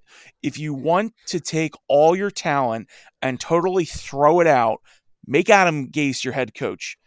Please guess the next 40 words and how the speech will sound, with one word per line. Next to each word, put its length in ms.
He 120
was 200
very 320
fortunate 460
to 60
have 180
Peyton 360
Manning 300
as 100
his 100
quarterback, 640
uh, 220
early 300
on, 200
and 100
that's 240
gotten 320
him 380
two 280
head 220
coaching 420
gigs. 360
And 140
what 100
have 120
we 80
seen 260
since 280
then? 120
We've 140
seen 480
players 320
like 160
Kenyon 360
Drake 280
and 120
Ryan 300
Tannehill 420
go 120
on 160